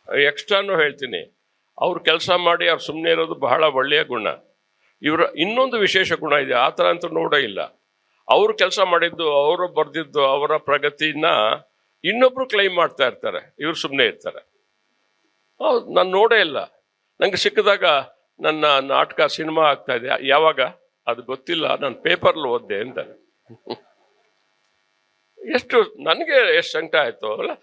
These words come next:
ಇವ್ರು ಬರ್ದ ನಾಟಕ ಸಿನಿಮಾ ಆಗ್ತಿದೆ ಅಂತ ಪೇಪರಲ್ಲಿ ಓದಿ, "ನಿಮ್ಗೆ ಇನ್ನೂ ಹೇಳಿಲ್ಲ ಸರ್ ಅವರು" ಅಂತಂದ್ರು. ಇಂತಹ ಅಪರೂಪದ ವ್ಯಕ್ತಿ ನಾನು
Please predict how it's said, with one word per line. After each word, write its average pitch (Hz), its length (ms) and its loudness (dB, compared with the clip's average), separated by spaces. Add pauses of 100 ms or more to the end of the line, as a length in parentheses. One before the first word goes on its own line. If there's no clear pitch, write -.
(180)
ಇವ್ರು 214 300 0
ಬರ್ದ 196 280 -2
ನಾಟಕ 175 380 0
ಸಿನಿಮಾ 170 420 -2
ಆಗ್ತಿದೆ 170 340 -2
ಅಂತ 156 160 -8
ಪೇಪರಲ್ಲಿ 202 640 -2
ಓದಿ, 147 640 -4 (240)
"ನಿಮ್ಗೆ 202 340 0 (580)
ಇನ್ನೂ 190 240 2
ಹೇಳಿಲ್ಲ 160 380 2
ಸರ್ 107 300 -2
ಅವರು" 85 280 -8
ಅಂತಂದ್ರು. - 560 -20 (960)
ಇಂತಹ 165 760 0
ಅಪರೂಪದ 165 580 -2
ವ್ಯಕ್ತಿ 127 720 -6 (200)
ನಾನು 120 640 -2